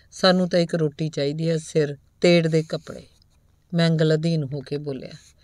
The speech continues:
"ਦੇਖ ਰੇ, ਬਾਹਰਲਾ ਘਰ ਖੇਤ ਮੇ ਐ ਮਾਰਾ, ਊਂਠ ਹੈ ਸਾਰੇ, ਪਸ਼ੂ ਹੈ ਧਾਰੇ ਵ-, ਰਹਿਣ ਵਾਸਤੇ ਕੋਠਾ ਹੈ, ਖੇਤ ਮੇ ਬਗ ਚਾਲੇ, ਪਕਾਓ ਔਰ ਖਾਓ, ਨਲਕਾ ਲੱਗਿਆ ਹੋਇਆ ਹੈ,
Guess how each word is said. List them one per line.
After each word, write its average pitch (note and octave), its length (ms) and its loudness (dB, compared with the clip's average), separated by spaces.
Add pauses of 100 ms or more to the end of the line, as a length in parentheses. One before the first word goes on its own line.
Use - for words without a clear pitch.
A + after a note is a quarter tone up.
(280)
"ਦੇਖ F#3 480 4 (360)
ਰੇ, E3+ 400 2
ਬਾਹਰਲਾ E3 480 2
ਘਰ C#3 300 -4
ਖੇਤ D#3+ 320 -4
ਮੇ E3+ 280 -2 (560)
ਐ F3 140 0
ਮਾਰਾ, D#3 360 -2 (720)
ਊਂਠ F3+ 240 -2
ਹੈ F3+ 100 6
ਸਾਰੇ, E3 320 0
ਪਸ਼ੂ D#3+ 360 -2
ਹੈ D#3+ 120 2
ਧਾਰੇ D#3 360 -2
ਵ-, D3+ 240 -4
ਰਹਿਣ E3 300 -2
ਵਾਸਤੇ D#3 440 -4
ਕੋਠਾ D#3 360 -6
ਹੈ, A#2+ 120 -18 (640)
ਖੇਤ F#3+ 340 0
ਮੇ F3+ 160 0
ਬਗ E3 220 2
ਚਾਲੇ, B2+ 440 -8 (640)
ਪਕਾਓ G3 420 2
ਔਰ E3+ 200 0
ਖਾਓ, C3 260 -10 (300)
ਨਲਕਾ F3 320 0
ਲੱਗਿਆ F#3 320 0
ਹੋਇਆ F#3 220 -4
ਹੈ, D#3+ 100 -12